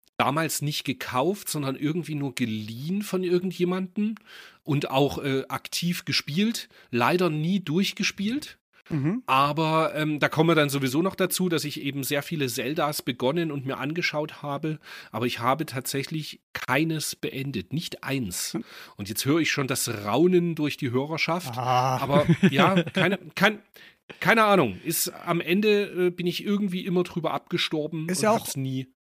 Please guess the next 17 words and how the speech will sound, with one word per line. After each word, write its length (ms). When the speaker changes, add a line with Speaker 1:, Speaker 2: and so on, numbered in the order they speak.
Speaker 1:
durchgespielt. 460
Speaker 2:
Sind 140
auch 100
nicht 140
unbedingt 200
alles 240
jetzt 160
kurze 320
Spiele. 420
Also, 380
äh, 220
selbst 240
für 80
damalige 480
Verhältnisse, 400
ich 80
mein, 240